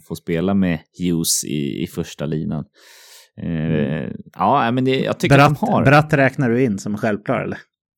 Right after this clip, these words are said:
Speaker 1: Ja, nej, jag vet inte om det är
Speaker 2: Mm.
Speaker 1: Bratt eller om,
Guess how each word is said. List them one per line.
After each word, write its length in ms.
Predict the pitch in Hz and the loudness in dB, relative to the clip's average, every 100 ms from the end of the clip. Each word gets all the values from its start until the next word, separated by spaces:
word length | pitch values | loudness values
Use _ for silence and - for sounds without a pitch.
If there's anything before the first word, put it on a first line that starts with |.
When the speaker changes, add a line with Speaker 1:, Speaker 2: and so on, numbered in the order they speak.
| _ _ _ - - - - | _ _ _ -20 -20 -20 -16
Speaker 1:
Ja, 420 | - 120 160 170 156 | -2 0 2 2 2
nej, 340 | 120 107 117 | 2 2 2
jag 220 | 110 131 - | 2 0 0
vet 240 | - - | -2 -2
inte 320 | 110 - 78 - 69 | -2 -2 -4 -4 0
om 200 | 104 98 | 2 4
det 60 | |
är 180 | 98 139 | 4 2
Speaker 2:
Mm. 80 | 110 | 0
Speaker 1:
Bratt 420 | 90 80 - - | -2 -4 -6 -2
eller 260 | 98 92 92 | 0 2 2
om, 480 | 90 87 85 80 | 2 2 0 -2